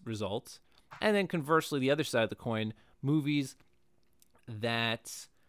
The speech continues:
audiences and critics both liked, but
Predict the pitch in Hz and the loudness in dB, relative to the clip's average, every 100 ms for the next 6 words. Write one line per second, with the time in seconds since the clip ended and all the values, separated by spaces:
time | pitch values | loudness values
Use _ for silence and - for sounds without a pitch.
0 | _ _ - 127 131 127 123 113 117 135 | _ _ -2 0 0 -2 -4 -6 -6 -4
1 | 117 110 - 120 110 117 147 160 117 - | -4 -4 -2 0 0 -2 2 4 2 0
2 | - _ _ - 123 - | -16 _ _ 0 2 2